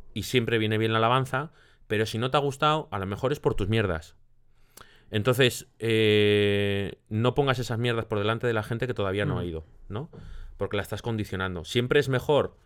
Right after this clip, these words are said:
Speaker 1: ser neutral, ni decir, "Esto ha sido una maravilla, ni una obra maestra, ni ha sido una mierda". Pero creo que se puede hacer más desde el, desde el punto de vista aséptico, de decir, "Pues mira, pues ha pasado esto, tal cosa ha cantado tal persona, aquí ha fallado, evidentemente ha fallado en este área", tal,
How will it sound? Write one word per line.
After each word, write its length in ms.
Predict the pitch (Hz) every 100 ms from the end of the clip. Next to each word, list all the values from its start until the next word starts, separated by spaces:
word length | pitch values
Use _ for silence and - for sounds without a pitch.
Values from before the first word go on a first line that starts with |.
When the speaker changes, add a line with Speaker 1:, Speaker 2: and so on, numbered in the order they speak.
| _ _
Speaker 1:
ser 240 | - 113
neutral, 540 | 117 117 113 143 151 113
ni 120 | 104
decir, 420 | 98 - 123 - -
"Esto 220 | 110 -
ha 40 |
sido 200 | 113 127
una 120 | 120 117
maravilla, 400 | 107 113 120 104
ni 60 |
una 160 | 104 107
obra 160 | 110
maestra, 420 | 110 113 - 101 -
ni 200 | 95 95
ha 60 |
sido 260 | 98 117 107
una 140 | 95
mierda". 440 | 95 123 127 123 170 - - - - - - - - - _ _ - - _ _ - - - - - _ _ -
Pero 460 | 135 123 120 117
creo 200 | - 143
que 80 | 165
se 120 | 170
puede 180 | 143 156
hacer 360 | 139 160 160 165
más 300 | 131 131 135
desde 320 | 151 127 127
el, 640 | 117 117 113 113 110 110 -
desde 200 | 110 107
el 60 | 107
punto 180 | 127
de 60 | 135
vista 240 | 131 135
aséptico, 720 | 139 110 - 107 - 82 90 92
de 100 | 101
decir, 220 | 87 98
"Pues 120 | 101
mira, 280 | 113 98 85
pues 180 | 98 113
ha 60 |
pasado 320 | 107 104 113 139
esto, 480 | 131 143 139 - -
tal 180 | 120 107
cosa 220 | 113 117
ha 40 |
cantado 300 | 110 107 110
tal 180 | 107 107
persona, 600 | 110 - 135 135 135 104
aquí 400 | 101 - 113 117
ha 80 | -
fallado, 480 | 107 107 104 113 107
evidentemente 580 | - 95 104 110 104 107
ha 40 | 101
fallado 360 | 107 104 104
en 60 | 104
este 200 | 98 117
área", 220 | 127 127
tal, 180 | 131